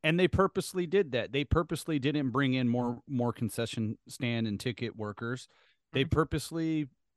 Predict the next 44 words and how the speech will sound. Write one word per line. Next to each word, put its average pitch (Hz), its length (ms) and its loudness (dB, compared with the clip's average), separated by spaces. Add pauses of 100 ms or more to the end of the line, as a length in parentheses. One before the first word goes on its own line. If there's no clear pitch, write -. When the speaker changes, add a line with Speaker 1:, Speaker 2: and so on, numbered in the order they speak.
(380)
Speaker 1:
you 139 100 2
know, 147 140 4
they, 143 220 2
they 160 160 2
tried 170 320 0
to 165 80 0
offer 160 360 -2
the 135 120 0
sh-, - 300 -8
they 180 160 4
tried 240 200 6
to 202 140 6
host 190 340 4
the 165 60 2
shittiest 196 680 0
night, 165 440 4 (880)
and 160 180 6
it 170 40 6
was 165 140 4
all 180 180 6
fan, 180 560 -4
<laughs> - 40 -18
it 175 80 -2
was 175 160 0
all 180 160 6
fan 170 360 0
funded. 165 420 -2 (300)
You 139 100 2
know, 175 100 8
there 196 180 8
was 170 120 4
food 220 320 2
out 202 160 6
in 190 60 -4
the 190 60 -2
parking 208 480 2
lot, 208 380 4 (280)
there's 160 140 -8
beers 202 460 2
out 202 160 4
in 196 60 -4
the 185 60 -2
parking 277 440 2
lot, 196 320 2